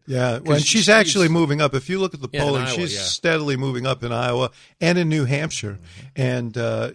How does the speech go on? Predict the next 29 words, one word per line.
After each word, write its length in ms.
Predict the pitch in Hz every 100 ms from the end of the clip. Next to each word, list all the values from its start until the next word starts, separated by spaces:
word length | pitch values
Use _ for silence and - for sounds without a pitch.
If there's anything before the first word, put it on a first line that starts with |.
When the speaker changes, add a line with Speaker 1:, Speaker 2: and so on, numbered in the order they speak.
| -
Speaker 1:
we 240 | 147 143
did 160 | 147 165
ask 320 | 151 156 -
her 180 | 139 123
because 380 | 127 120 123 123
she, 480 | - 147 147 143 135 _ _ _
like 360 | 123 131 131 127
the 140 | 120
other 180 | 123 127
senators, 640 | 113 139 139 147 117 110 120
are 80 |
gonna 220 | 107 113 104
be 160 | 113
held 260 | 113 120 107
hostage 540 | 123 127 - 117 104
Speaker 2:
Right, 100 | 127
Speaker 1:
to 140 | 131 117
Speaker 2:
right. 240 | 117 107 - _
Speaker 1:
the 100 | 120
trial 520 | - 160 139 131 123
whenever 400 | 117 117 123 110
it 120 | 110 -
comes. 320 | 143 127 117
We'll 100 | 120
get 140 | 120
to 140 | - 113
impeachment 480 | 104 131 120 120 117
in 100 |
a, 80 | 104